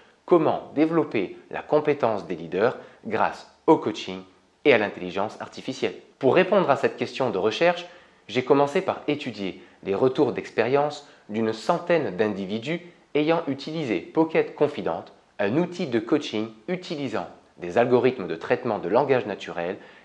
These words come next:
et d'apprentissage machine entre deux mille dix-huit et deux mille vingt. Les retours d'expérience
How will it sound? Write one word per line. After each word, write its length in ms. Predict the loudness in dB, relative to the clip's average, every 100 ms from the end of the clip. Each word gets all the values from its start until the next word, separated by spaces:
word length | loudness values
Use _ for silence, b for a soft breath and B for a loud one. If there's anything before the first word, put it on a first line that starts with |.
| B
et 100 | -2
d'apprentissage 680 | 0 0 -4 -6 -4 -4 -2
machine 420 | -8 -6 -8 -8 B B B
entre 260 | -12 -8 -8
deux 180 | -2 0
mille 180 | 0 -4
dix-huit 420 | -6 -6 -8 -8 b b -10
et 80 | -4
deux 120 | 0
mille 160 | 0 -2
vingt. 160 | -6 -10 -20 _ _ -2
Les 100 | 4
retours 280 | 6 8 6
d'expérience 800 | 4 4 2 6 4 2 -4 -4